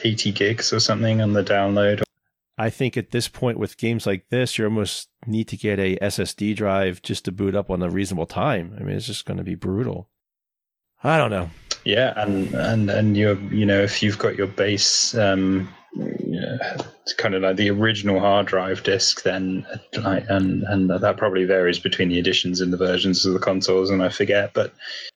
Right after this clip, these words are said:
Speaker 1: you know, uh, at, at, at a hundred gig, if you've only got a five hundred gig,
Speaker 2: That's a fifth.
Speaker 1: then
Speaker 2: <laughs>
Speaker 1: that's, yeah, exactly, for one game.
Speaker 2: Yeah.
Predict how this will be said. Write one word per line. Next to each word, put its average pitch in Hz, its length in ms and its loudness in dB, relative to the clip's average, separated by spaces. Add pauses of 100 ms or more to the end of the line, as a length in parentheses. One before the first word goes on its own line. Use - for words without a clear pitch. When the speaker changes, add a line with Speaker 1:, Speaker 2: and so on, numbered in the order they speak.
(280)
Speaker 1:
you 98 100 0
know, 90 220 2 (500)
uh, 113 40 2
at, 104 80 0
at, 107 300 -2
at 101 80 2
a 95 40 2
hundred 104 380 0
gig, 101 360 0
if 120 160 0
you've 107 140 0
only 98 120 2
got 98 140 2
a 98 40 0
five 98 300 0
hundred 92 300 -2
gig, - 240 -2
Speaker 2:
That's - 180 -6
a 110 60 -6
fifth. - 220 -6
Speaker 1:
then 92 340 -2 (320)
Speaker 2:
<laughs> - 320 -20
Speaker 1:
that's, - 320 -2 (460)
yeah, 143 80 2
exactly, - 460 -2
for 107 140 -2
one 110 280 2
game. 98 380 2
Speaker 2:
Yeah. 180 180 -2